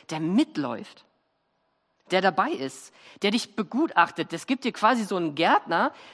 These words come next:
der so den Weinstock deines Lebens anguckt und sagt, "Oh ja, hey, cool, was du hier gemacht hast. Und ja, hier setzen wir vielleicht noch mal an, gucken noch mal, was da passiert." Aber er ist dabei.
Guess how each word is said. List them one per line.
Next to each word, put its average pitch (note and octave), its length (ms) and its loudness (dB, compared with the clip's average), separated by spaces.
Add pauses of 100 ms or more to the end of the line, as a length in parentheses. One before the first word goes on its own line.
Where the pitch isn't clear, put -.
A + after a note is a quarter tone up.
(120)
der G#3 140 0
so G#3 100 -4
den G3 200 -2
Weinstock A#3 320 0
deines F#3+ 240 -6
Lebens A#3 240 -4
anguckt A3 320 -2
und F#3 100 -6
sagt, G#3+ 220 0
"Oh E4 120 8
ja, D4+ 200 6
hey, A#3 180 -2 (140)
cool, D#4 140 0
was - 180 -4
du A3+ 60 -6
hier D4+ 140 0
gemacht F3+ 300 -2
hast. B2+ 140 -8
Und D#3 200 -8
ja, F4 260 -8
hier D#4+ 220 -6
setzen C4+ 280 -8
wir A#3 80 -8
vielleicht A#3+ 280 -6
noch G3+ 60 -6
mal G#3+ 120 -4
an, C4+ 280 -2 (460)
gucken C#4+ 260 0
noch A#3 160 -2
mal, A3 200 -4
was G3 120 -10
da A#3 160 -2
passiert." G3 540 -8 (400)
Aber B3 200 4
er - 180 -8
ist A#3+ 220 -6
dabei. G3+ 680 -2